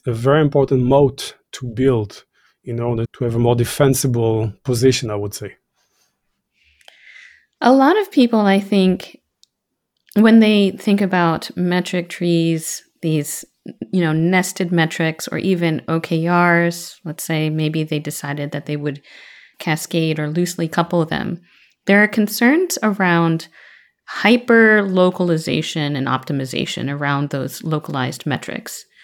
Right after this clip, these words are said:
Speaker 2: And for a product team, that could result in a very fragmented experience because each of these teams are doing a thing or a series of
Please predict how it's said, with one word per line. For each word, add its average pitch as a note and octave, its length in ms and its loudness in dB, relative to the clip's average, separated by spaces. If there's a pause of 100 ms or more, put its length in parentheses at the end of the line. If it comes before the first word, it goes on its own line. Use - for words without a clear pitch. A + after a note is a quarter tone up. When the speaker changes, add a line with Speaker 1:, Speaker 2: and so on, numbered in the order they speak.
(360)
Speaker 2:
And F#3 320 4
for F3+ 600 2
a E3+ 80 0
product B3+ 480 2
team, D#3 500 -2 (640)
that G#3 260 0
could F4+ 240 2
result G#3 420 2
in F3+ 80 2
a E3+ 60 2
very F3 220 0
fragmented D#3+ 880 -2
experience - 760 -2
because - 340 -8
each D#3+ 220 -2
of D#3 80 -6
these D3+ 200 -4
teams F#3+ 400 0
are D#3 80 -4
doing D#3+ 480 0 (420)
a D#3+ 60 0
thing F3+ 560 2 (320)
or E3 120 2
a D#3 60 2
series G#3 560 4
of D3+ 300 -4